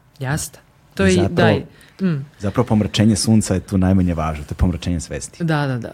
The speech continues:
Speaker 1: da, da. Ovaj, ja sam, e, koristim, znači, tu, tu nebulozu koja se desila tog jedanaestog avgusta devedeset devete kao, e, metaforu za, e,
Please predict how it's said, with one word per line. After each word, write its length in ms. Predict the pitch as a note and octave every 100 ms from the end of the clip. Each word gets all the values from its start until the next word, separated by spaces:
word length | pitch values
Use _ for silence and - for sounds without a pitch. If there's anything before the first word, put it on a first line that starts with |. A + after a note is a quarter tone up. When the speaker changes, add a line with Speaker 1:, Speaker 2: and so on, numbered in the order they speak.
| - -
Speaker 1:
da, 240 | D3 A#2+ - _ _
da. 200 | D#3 G#2+ - _ _ _ -
Ovaj, 800 | D3+ C3 B2+ A#2 C3 B2+ B2+ - -
ja 300 | F3+ E3 F3+
sam, 280 | F#3+ E3+ E3
e, 40 | D#3 F3 D3+ C#3 C#3+
koristim, 580 | - E3+ F3+ G3+ D3 C#3
znači, 520 | D3 C3 C3+ C3 B2 -
tu, 240 | - C3 - _ _ _ - - -
tu 360 | E3 D3+ C3+ -
nebulozu 760 | D#3 C#3+ D3+ D3 D3 D3+ D3+
koja 360 | D#3+ C3+ C3+ B2+
se 160 | - C3 B2+
desila 540 | D3+ C#3 C3 C3+ G#2 B2 - -
tog 180 | D#3+
jedanaestog 540 | C#3 C3 B2+ C3+ C#3+ B2+
avgusta 560 | A#2+ A#2+ C#3 - A#2+ A2 - - - - -
devedeset 440 | D#3 C#3+ C#3+ C#3+
devete 460 | C3+ C3 E3+ F3+ C#3
kao, 640 | - D3+ D3 D3 C#3+ - -
e, 120 | D#3
metaforu 800 | D3 C#3+ C3 B2 - F3 F#3 E3
za, 440 | D3 D#3 D#3 D#3
e, 120 | -